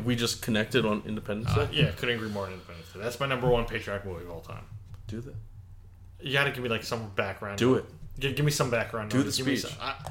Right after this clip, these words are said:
Speaker 2: I,
Speaker 1: I can't.
Speaker 2: I,
Speaker 1: What do you want? What
Speaker 2: give me
Speaker 1: background do you want?
Speaker 2: something. I can't. I can't just do it.
Speaker 1: Do you
Speaker 2: You know.
Speaker 1: want the speech in the background?
Speaker 2: Give me, s-, give me.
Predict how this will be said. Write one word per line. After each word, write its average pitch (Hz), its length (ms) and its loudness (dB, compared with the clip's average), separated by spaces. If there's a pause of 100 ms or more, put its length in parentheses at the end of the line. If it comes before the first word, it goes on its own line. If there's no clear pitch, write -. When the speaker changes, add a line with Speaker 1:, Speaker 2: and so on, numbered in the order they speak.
(640)
Speaker 2:
I, 123 40 -4
Speaker 1:
I - 20 -2
can't. 117 300 2
Speaker 2:
I, - 20 -2
Speaker 1:
What 123 100 0
do 147 60 -2
you 143 80 2
want? 165 200 6
What 110 140 -2
Speaker 2:
give 165 160 8
me 202 80 10
Speaker 1:
background - 20 10
do 139 60 4
you 165 140 6
want? 214 100 0
Speaker 2:
something. 123 120 -4
I 110 100 -2
can't. 151 280 2
I 139 40 -2
can't 180 200 2
just 151 160 -2
do 147 160 6
it. - 140 -2
Speaker 1:
Do 123 140 4
you 123 80 12
Speaker 2:
You 110 100 6
know. 123 60 8
Speaker 1:
want 139 220 4
the 107 80 2
speech 120 420 2
in 117 80 6
the 107 60 4
background? 113 500 4
Speaker 2:
Give 139 100 2
me, 180 100 6
s-, - 320 0
give 143 220 0
me. 143 260 -2